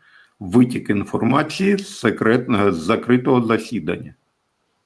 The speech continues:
І гратися в вільну журналістику тут вже, як мінімум, недоречно. Стає зрозумілим тоді заяви Сирського з приводу, е, необхідності цензури в умовах військового стану.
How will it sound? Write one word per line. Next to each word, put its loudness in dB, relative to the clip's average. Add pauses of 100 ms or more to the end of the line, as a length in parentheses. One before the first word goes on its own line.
(1000)
І 4
гратися 2
в 0
вільну 4
журналістику 0
тут -4
вже, 0 (640)
як 2
мінімум, 4
недоречно. 2
Стає 2
зрозумілим 2
тоді 2
заяви 2
Сирського -2
з -18
приводу, 2 (380)
е, 0
необхідності 0
цензури 4
в 0
умовах 4
військового 2
стану. -6